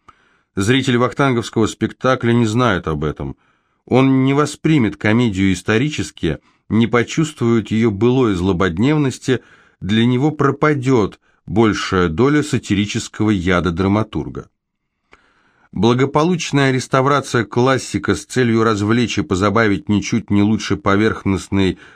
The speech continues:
модернизации, открыть в пьесе конкретно исторический её смысл нелегко, но разве это не единственный путь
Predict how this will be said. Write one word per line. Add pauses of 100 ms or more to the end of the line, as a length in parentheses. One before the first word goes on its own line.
(120)
модернизации, (760)
открыть
в
пьесе
конкретно
исторический
её
смысл
нелегко, (840)
но (340)
разве
это
не
единственный
путь